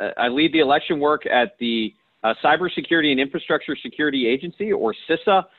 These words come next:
Uh, it's part of D H S, uh, but we're, uh, independent, and our job is to support state and local election officials to manage risk to their systems, uh, to support with information sharing, uh, and services. And, and I'll talk a little bit about how we're doing that.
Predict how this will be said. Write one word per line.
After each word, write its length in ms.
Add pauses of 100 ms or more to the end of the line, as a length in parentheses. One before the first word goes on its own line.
(160)
Uh, 60
it's 120
part 220
of 100
D 200
H 200
S, 200 (100)
uh, 260
but 140
we're, 340
uh, 300
independent, 580 (240)
and 80
our 140
job 260
is 140
to 180
support 340
state 220
and 80
local 280
election 340
officials 560
to 80
manage 340
risk 220
to 80
their 140
systems, 540 (340)
uh, 120
to 220
support 380
with 160
information 680
sharing, 400 (260)
uh, 200
and 140
services. 600
And, 160
and 160
I'll 100
talk 240
a 40
little 160
bit 140
about 240
how 120
we're 120
doing 340
that. 220